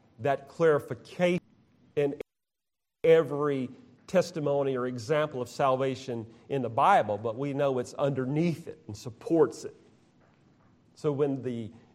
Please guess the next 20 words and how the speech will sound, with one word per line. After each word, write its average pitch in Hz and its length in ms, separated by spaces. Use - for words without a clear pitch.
jailer 170 420
cries 151 380
out, 127 240
"What 147 320
must 151 240
I 135 140
do 151 180
to 139 100
be 117 120
saved?" 139 880
Paul 151 220
says, 143 240
"Believe 147 500
on 151 120
the 143 80
Lord 143 320
Jesus." 135 880
And 123 160
he 135 100
does. 147 760